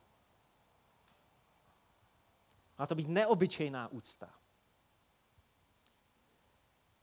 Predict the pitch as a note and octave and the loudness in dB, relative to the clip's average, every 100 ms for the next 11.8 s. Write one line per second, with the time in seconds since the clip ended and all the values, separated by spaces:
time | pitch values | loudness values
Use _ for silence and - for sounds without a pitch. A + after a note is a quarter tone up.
0 | _ E3+ F#3 G3+ G3 F#3+ - G#3+ F3 G3 | _ 6 8 6 4 2 4 4 4 2
1 | - C#3+ C3 C3 B2+ - - C#3+ C#3+ C#3 | 2 -2 0 -4 -8 -18 -2 0 0 -2
2 | C3 D3+ C3+ B2 A2+ A2 B2 - - - | -6 -6 -6 -6 -8 -12 -16 -20 -20 -20
3 | _ _ _ _ _ _ _ _ _ _ | _ _ _ _ _ _ _ _ _ _
4 | _ - - - - D#3 G#3 G3 G3+ - | _ -20 -20 -14 -4 2 4 6 4 4
5 | G3 F#3 F3+ F3+ F3 - - - - F#3 | 4 8 8 6 2 -4 -20 2 10 12
6 | F#3 E3+ F#3 F3+ F3+ E3+ - _ _ _ | 12 12 8 8 4 -2 -18 _ _ _
7 | _ _ - - - F3 F3+ F3 D#3+ D#3 | _ _ -18 -8 -2 2 2 2 2 2
8 | D3 C3+ - - - D#3 D3+ E3+ C3+ G#2 | 0 -2 -10 -8 2 2 2 2 2 -2
9 | - - - - - - G3 G#3 F3 F#3 | -8 -18 -20 -20 -20 6 10 10 10 4
10 | - F3+ F3 E3+ E3 E3+ D#3+ D#3+ - D#3+ | 2 2 2 2 0 2 2 0 0 0
11 | D#3+ D#3 F3 - - E3 - B2+ | 0 -2 -6 -10 -2 -2 -2 -14